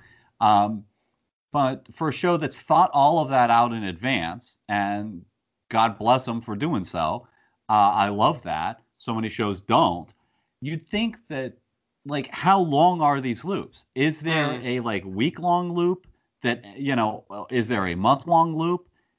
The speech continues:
Speaker 1: Are there, you know, uh, you know, some of those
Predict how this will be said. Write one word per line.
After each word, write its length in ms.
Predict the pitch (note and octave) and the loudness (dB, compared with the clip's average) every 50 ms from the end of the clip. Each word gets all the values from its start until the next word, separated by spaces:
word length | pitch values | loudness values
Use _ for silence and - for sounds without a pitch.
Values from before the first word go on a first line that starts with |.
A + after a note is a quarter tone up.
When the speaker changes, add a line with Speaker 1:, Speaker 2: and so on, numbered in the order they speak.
| _ _ _ _ _ _ _ - | _ _ _ _ _ _ _ 0
Speaker 1:
Are 280 | A#2+ A#2+ B2+ B2+ B2 A#2+ | 4 6 6 6 4 2
there, 560 | A2+ B2 A2+ A2 A2 A2 G#2+ G#2+ G#2+ A2 A2+ | -2 -4 -4 -4 -4 -6 -6 -6 -6 -8 -8
you 200 | F#2 A#2+ A#2 A#2 | -8 -8 -6 -6
know, 380 | G2+ F#2+ F#2 F#2 F#2 F#2+ F#2+ - - | -4 -4 -6 -6 -6 -8 -10 -8 -4
uh, 480 | G2+ G2 F#2+ F#2 F#2 F#2 F2+ F2+ D#2 - _ _ - | -2 -2 -2 -2 -2 -4 -6 -8 -12 -14 _ _ -8
you 160 | A#2+ B2 A#2+ | -4 -4 -2
know, 100 | G2 F#2 | -2 -4
some 180 | F#2 - C3+ C3 | -4 -4 -2 -2
of 60 | B2 | 0
those 200 | A#2+ A2+ G#2 F#2+ | 0 -2 -2 -4